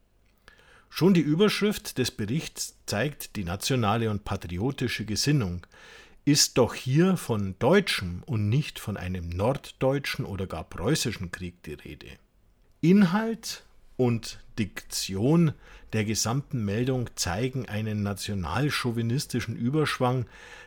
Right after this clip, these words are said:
den kaum einer sechs Monate zuvor in einem bayerischen Blatt für möglich gehalten hätte.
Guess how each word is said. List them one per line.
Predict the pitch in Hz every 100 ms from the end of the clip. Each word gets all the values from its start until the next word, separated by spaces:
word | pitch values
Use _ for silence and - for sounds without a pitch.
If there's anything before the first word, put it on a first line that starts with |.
| -
den | 120 123 -
kaum | - 135 185
einer | - 113 156 143 113
sechs | - 143 -
Monate | 127 135 127 - 98
zuvor | - 101 - 110 151
in | 120
einem | 101 104 98
bayerischen | 92 120 135 -
Blatt | 107 95 110
für | -
möglich | 113 101 - -
gehalten | - 107 135 135
hätte. | 131 - 78